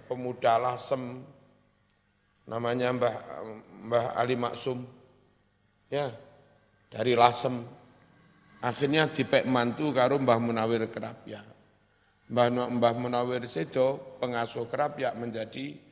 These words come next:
berganti kepada menantunya, Mbah Munawir, yang dulu menjadi Rois Am P B N, P B N U. Lalu pemuda kecil,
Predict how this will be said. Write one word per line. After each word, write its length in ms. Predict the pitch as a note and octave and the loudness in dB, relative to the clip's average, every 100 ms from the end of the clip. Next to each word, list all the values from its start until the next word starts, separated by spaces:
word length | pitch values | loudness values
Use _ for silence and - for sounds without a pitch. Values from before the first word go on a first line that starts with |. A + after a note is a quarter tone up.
| _ _ | _ _
berganti 480 | B2 A#2 A2+ A2+ C3 | -8 -4 -4 -4 -4
kepada 480 | B2 G#2 A2 A2 | -4 -4 -4 -6
menantunya, 640 | A2+ A2 A2 A2+ A#2+ A2+ G#2+ A2 _ _ _ A#2+ | -8 -10 -10 -10 -12 -12 -18 -20 _ _ _ -4
Mbah 140 | A#2 | -2
Munawir, 560 | A#2+ A#2 A2+ B2 C3 C3 B2+ - - _ _ _ _ | 0 0 0 0 -2 -4 -12 -20 -20 _ _ _ _
yang 240 | A#2+ A#2 | -6 -4
dulu 240 | A2+ D3 C3 | -4 -4 -2
menjadi 480 | B2 A2+ A2+ B2 A#2 | -2 -2 -4 -2 0
Rois 400 | A2+ A2+ - A#2+ | 0 0 -4 -4
Am 240 | B2+ A2+ | -6 -4
P 160 | A#2 A2+ | -6 -2
B 160 | C3 | -2
N, 320 | A2+ C3 D#3+ E3+ - _ _ _ _ | 0 -2 -4 -14 -20 _ _ _ _
P 160 | - G#2+ | -14 -6
B 160 | A#2+ | -4
N 240 | A2 A#2 B2 | -4 -6 -8
U. 240 | B2 A2+ - - _ _ _ _ _ _ _ _ | -10 -12 -18 -20 _ _ _ _ _ _ _ _
Lalu 320 | A#2+ A#2+ C3+ C3 C3 C3+ - - | -6 -4 -4 -6 -8 -10 -16 -20
pemuda 480 | - B2 B2+ A#2+ A#2+ | -8 -6 -4 0 0
kecil, 560 | - A#2+ - D3+ D3 | 0 -8 0 0 0